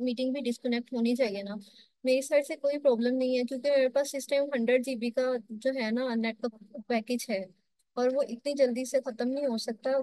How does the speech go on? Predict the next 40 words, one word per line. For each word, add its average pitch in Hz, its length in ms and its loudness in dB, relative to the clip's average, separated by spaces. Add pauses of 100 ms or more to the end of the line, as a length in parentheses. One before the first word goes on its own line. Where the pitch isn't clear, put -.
(240)
और 226 160 0
signal 254 400 2
भी 269 60 -6
बिल्कुल 240 280 -2
ठीक 247 260 -2
आ 233 100 2
रहे 233 100 0
हैं, 247 80 0
meeting 240 260 0
मेरी 247 160 0
सही 262 200 -2
चल 240 200 0
रही 196 200 -4
है 202 80 -6
ना। 202 180 -8 (380)
ये 285 80 -2
बाकी 233 320 0
students 277 400 2
का 285 100 2
problem 254 440 2
है। 294 80 2
आप 254 320 -4
लोग 311 100 -2
अपने 285 240 0
net 247 260 -4
के 285 80 -6
कनेक्शन 262 480 -2
जो 285 140 -6
है 269 140 -2
ना, 262 100 0
वो 302 60 0
पहले 269 440 0
से 277 140 -4
ही 254 100 0
अच्छे 240 280 0
packages 254 460 -2
करवा 220 340 0
के 254 200 0
रखा 233 240 -2
करें, 254 300 -2